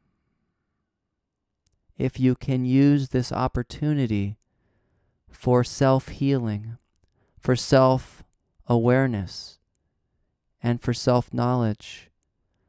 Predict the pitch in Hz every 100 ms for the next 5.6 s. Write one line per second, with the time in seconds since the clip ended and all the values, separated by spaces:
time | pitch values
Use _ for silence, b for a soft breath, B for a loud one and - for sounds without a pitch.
0 | _ - 123 123 123 123 123 123 131 139
1 | 135 127 110 107 113 - 113 117 127 123
2 | 110 101 - - _ _ _ _ _ _
3 | _ _ _ _ _ _ _ _ - 127
4 | 120 - 139 - 113 - 110 107 107 101
5 | 120 120 107 101 101